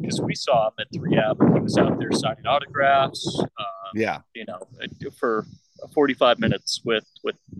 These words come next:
Speaker 1: everyone that waited in line.
Speaker 2: Yeah.
Speaker 1: Virtually everyone that, that stayed out there for him. And that's been kind of his M O. Family man, um, you know, steward to his fans, and just, uh, a man of both his community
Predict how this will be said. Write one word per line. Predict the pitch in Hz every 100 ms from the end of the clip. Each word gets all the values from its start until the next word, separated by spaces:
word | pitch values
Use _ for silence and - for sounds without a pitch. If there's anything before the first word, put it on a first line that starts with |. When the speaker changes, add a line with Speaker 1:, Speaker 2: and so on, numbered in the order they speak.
| - -
Speaker 1:
everyone | 135 117 92 87 - -
that | 120 107
waited | 101 95
in | 95
line. | 85 82 - _ -
Speaker 2:
Yeah. | - -
Speaker 1:
Virtually | 135 - 120
everyone | 120 - 107 95
that, | 95 - _ _
that | 104 -
stayed | 107 98
out | 90
there | 95 87
for | 92
him. | 92 - - - - - -
And | 139
that's | 165
been | - 151
kind | - 147
of | 127
his | 113
M | 113 113
O. | 98 - - -
Family | 135 135 143 139
man, | 135 131 131 131 175 - _ _ _ _ -
um, | 104 98 95 95 95 92 _
you | 117
know, | 104 95
steward | - 131 123 123
to | 117
his | 104
fans, | - 113 110 107 104 - - -
and | 107 98 98 98 -
just, | 107 - -
uh, | 110 101 104 107
a |
man | 110 110 113
of | 104
both | 104 -
his | 127 -
community | 123 117 110 110